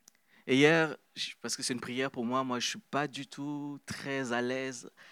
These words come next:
à annoncer Christ comme certains, prendre un micro,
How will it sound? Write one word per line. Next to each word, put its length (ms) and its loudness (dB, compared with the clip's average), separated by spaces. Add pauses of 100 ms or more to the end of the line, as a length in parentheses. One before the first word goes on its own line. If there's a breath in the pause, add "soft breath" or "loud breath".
(360 loud breath)
à 100 -2
annoncer 480 2
Christ 840 0
comme 200 -4
certains, 680 -2 (380)
prendre 320 4
un 100 4
micro, 680 2